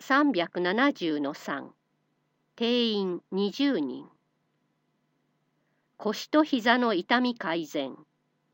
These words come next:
時、二月二十六日金曜、午後一時半から三時。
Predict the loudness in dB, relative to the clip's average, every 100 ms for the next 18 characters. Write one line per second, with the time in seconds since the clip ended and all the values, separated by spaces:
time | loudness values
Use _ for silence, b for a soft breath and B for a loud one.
0 | _ -6 -6 -4 -6 -6 _ _ _ -2
1 | 2 4 4 6 6 6 4 0 0 0
2 | 0 0 0 -4 -6 -2 0 0 -2 -2
3 | -6 -14 _ _ _ 0 4 4 2 0
4 | 0 2 2 2 0 -2 -4 -4 -4 -2
5 | -2 -4 -10